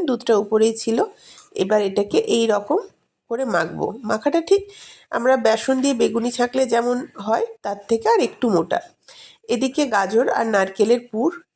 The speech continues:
একটা রেডি করে নেব। এই পুরটা আমি অনেকটাই রেডি করেছি, কয়েকদিন পিঠে করব পরপর, তাই। এর মধ্যে ঘি দিয়ে নিলাম আর দিয়েছি খেজুর গুড়। এই পুরটা করে দিলে আমার ফ্রিজে প্রায় এক মাস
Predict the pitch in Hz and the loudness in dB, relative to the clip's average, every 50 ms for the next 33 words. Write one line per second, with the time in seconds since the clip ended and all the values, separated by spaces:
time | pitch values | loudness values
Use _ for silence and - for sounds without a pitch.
0 | _ _ 214 208 247 226 202 175 180 190 196 196 - 208 220 208 214 220 220 226 | _ _ -4 0 0 2 2 2 -2 -2 -4 -2 0 0 2 2 2 0 0 2
1 | 302 466 571 262 233 220 - - 233 - - - 285 269 262 285 269 - 196 202 | 0 0 0 0 -2 -2 -4 -6 -8 -6 -2 -2 0 0 2 0 0 0 0 0
2 | 196 190 190 - 262 269 240 214 196 190 - - 233 214 220 214 - - 320 - | -2 -4 -4 -2 0 2 2 0 0 -4 -2 0 2 2 2 0 -2 -6 -4 -2
3 | 226 214 190 180 175 185 226 226 226 - 202 190 - 175 185 - - 196 202 220 | -2 -2 0 -2 -4 -6 -6 -8 -4 -6 -2 0 0 -2 0 0 0 0 0 -2
4 | 254 247 - 202 180 175 185 - - 240 269 - - - - - - - _ _ | -6 -8 -4 -4 -4 -4 -4 -4 -4 -6 -6 -6 -8 -8 -8 -8 -8 -14 _ _
5 | _ _ - _ - - - - - _ - 226 226 247 254 269 269 262 320 277 | _ _ -20 _ -20 -20 -20 -20 -20 _ -4 -4 -2 -2 -2 -2 0 0 0 -2
6 | 285 - - 247 247 226 233 233 240 240 240 247 240 294 349 466 - - 196 185 | -2 -2 -2 -2 -2 0 0 0 0 2 2 2 2 0 0 0 -2 -2 -2 -4
7 | 185 185 196 - - - - 349 - - - - - 214 185 196 208 202 196 190 | -2 -2 -4 -4 -2 0 0 0 -2 -2 -2 -2 0 0 0 0 -4 -4 -4 -4
8 | 151 143 151 - - _ _ _ _ _ _ _ _ _ _ _ _ _ - 247 | -4 -4 -4 -4 -10 _ _ _ _ _ _ _ _ _ _ _ _ _ -6 -6
9 | 262 262 - 247 247 247 - 311 302 302 - 233 226 240 233 220 247 214 208 247 | -6 -4 -4 -4 -4 -2 0 0 0 2 2 2 4 4 2 2 0 0 0 0
10 | - - - 214 214 214 220 214 - - 226 196 247 233 - - - 226 220 226 | 0 0 -2 0 0 -2 -2 -4 -4 -4 -2 0 0 -2 -2 -2 0 0 0 2
11 | - - - - 202 208 220 220 | 0 -2 -4 -4 -2 -2 -2 -2